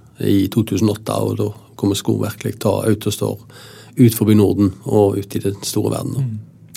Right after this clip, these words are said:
Speaker 2: Det å være leder, er det noe som du har sett for deg siden du var liten?
Speaker 1: Egentlig ikke. I begynnelsen så tenkte jeg jo at jeg var mer fagmann, og at jeg skulle jobbe med økonomi.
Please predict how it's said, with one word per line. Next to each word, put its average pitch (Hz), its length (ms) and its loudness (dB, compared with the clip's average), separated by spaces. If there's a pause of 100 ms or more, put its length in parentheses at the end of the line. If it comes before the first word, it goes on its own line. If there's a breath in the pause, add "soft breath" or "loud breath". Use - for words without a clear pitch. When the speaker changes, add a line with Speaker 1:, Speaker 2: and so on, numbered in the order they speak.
Speaker 2:
Det 139 80 4
å 143 80 6
være 151 140 2
leder, 110 300 4
er 104 120 2
det 104 80 2
noe 104 100 4
som 101 200 -2
du 95 340 0 (180)
har 101 120 0
sett 98 200 -2
for 98 140 -2
deg 92 80 0
siden 98 240 -2
du 92 60 0
var 92 100 -4
liten? 92 320 -6 (520 loud breath)
Speaker 1:
Egentlig 160 380 2
ikke. - 220 0 (200)
I 147 180 8
begynnelsen 131 580 2
så 139 200 0 (840 loud breath)
tenkte - 340 -2
jeg 113 80 4
jo 107 100 4
at 104 180 -4
jeg 113 120 2
var 107 120 2
mer 95 200 2
fagmann, 104 440 2
og 104 120 0
at 104 120 -8
jeg 110 120 -6
skulle 107 300 0
jobbe 98 180 0
med 101 180 0
økonomi. 104 360 4